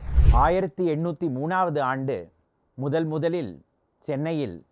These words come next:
முதல் தடுப்பு ஊசி வந்தபொழுது அது மக்களிடம் எப்படியெல்லாம் பீதியை கிளப்பியது என்று நீங்கள் கேட்டீர்களானால்,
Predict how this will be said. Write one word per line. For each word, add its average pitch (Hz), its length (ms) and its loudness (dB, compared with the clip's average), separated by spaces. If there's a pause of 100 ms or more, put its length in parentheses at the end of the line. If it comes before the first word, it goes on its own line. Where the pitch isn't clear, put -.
(140)
முதல் 160 400 2
தடுப்பு 160 440 0
ஊசி 151 280 -2
வந்தபொழுது 120 640 -4 (400)
அது 156 240 2 (300)
மக்களிடம் 156 640 -4 (680)
எப்படியெல்லாம் 180 760 0
பீதியை 156 440 -2
கிளப்பியது 131 600 -4
என்று 123 260 -4
நீங்கள் 113 340 -4
கேட்டீர்களானால், 117 880 -6